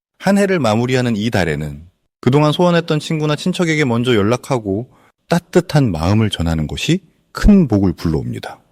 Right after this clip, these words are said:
특히 오랫동안 연락하지 못했던 옛 동료나 친구에게 안부를 묻는 작은 행동이 뜻밖의 기쁜 소식으로 이어질 수 있습니다. 또한 집안을 정리하고 묵은 것들을 정돈하는 시간도 중요합니다.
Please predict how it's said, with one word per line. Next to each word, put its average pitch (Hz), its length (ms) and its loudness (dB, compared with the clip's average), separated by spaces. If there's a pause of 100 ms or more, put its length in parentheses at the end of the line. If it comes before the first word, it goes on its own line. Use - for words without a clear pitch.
(240)
특히 185 220 0
오랫동안 170 420 4
연락하지 131 380 2
못했던 113 580 -2
옛 123 240 0
동료나 123 360 0
친구에게 95 800 -4 (320)
안부를 120 440 4
묻는 98 300 4
작은 95 300 0
행동이 76 640 -2 (300)
뜻밖의 151 520 -2
기쁜 - 380 -2
소식으로 95 460 -4
이어질 85 280 -2
수 - 120 -12
있습니다. - 520 -14 (400)
또한 104 300 -2
집안을 90 440 -2
정리하고 82 640 -6 (240)
묵은 127 320 -2
것들을 113 420 -4
정돈하는 101 560 -4
시간도 98 380 -8
중요합니다. 71 760 -8